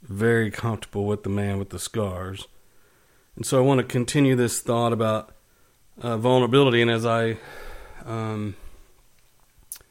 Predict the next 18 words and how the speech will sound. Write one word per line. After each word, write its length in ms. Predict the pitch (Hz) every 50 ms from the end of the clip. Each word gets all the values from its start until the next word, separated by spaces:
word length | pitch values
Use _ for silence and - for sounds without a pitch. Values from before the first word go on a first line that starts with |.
| _ _ _ _ _ _ _ _ _ _ _ _ - - _ _ _ - _ _ _ _ _ _ -
I 60 | 123
made 220 | 123 135 135 127
a 40 | 117
conscious 460 | 127 - 135 143 143 135 - 120 -
choice 680 | - - - 131 120 120 117 113 104 - - - - - _ - _ _ - _ _ _ _ _ _ _ _ _ _ _ _ _ _ _ _ _ _ _ _ _ _ _ -
a 80 | - 110
few 200 | - 170 175 170
years 300 | 143 120 113 107 101 107
ago 260 | 101 104 104 104 104
to 260 | 101 - 117 110 107
observe 480 | 104 95 98 98 110 110 113 113 107 107
this 200 | 107 104 98 -
vulnerability, 640 | - 104 101 104 101 98 98 101 101 101 98 104 101
to 100 | 92 95
learn 420 | 92 92 95 101 107 107 107 107 107
it, 240 | 107 - - -
to, 520 | - - - 113 107 104 104 104 104 104 104
to, 520 | - - 113 110 107 107 104 104 104 92